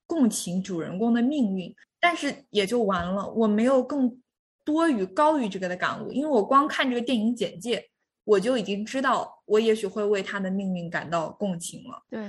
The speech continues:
Speaker 2: 嗯。
Speaker 1: 然后，那像这个 <laughs>犬之力，我觉得是另外一个问题，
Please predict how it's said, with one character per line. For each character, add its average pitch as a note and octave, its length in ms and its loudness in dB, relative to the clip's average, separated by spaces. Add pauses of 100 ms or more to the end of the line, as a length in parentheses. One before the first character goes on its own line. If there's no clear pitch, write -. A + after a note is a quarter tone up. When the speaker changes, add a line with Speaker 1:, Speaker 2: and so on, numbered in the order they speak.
(100)
Speaker 2:
嗯。 B2+ 100 2
Speaker 1:
然 A3 120 4
后， B3+ 380 -2 (680)
那 D#4+ 140 4
像 D4+ 340 0
这 D4+ 180 -2
个 C#4+ 80 2 (140)
<laughs> - 140 -20
犬 G#3 200 -2
之 A#3 100 -4
力， D4+ 120 0
我 A3+ 80 4
觉 E3+ 100 -4
得 G#3 60 0
是 C4+ 120 -2
另 D4+ 160 -8
外 D#4 240 2
一 E3+ 140 -4
个 E3+ 100 -6
问 F3+ 260 -6
题， - 260 -14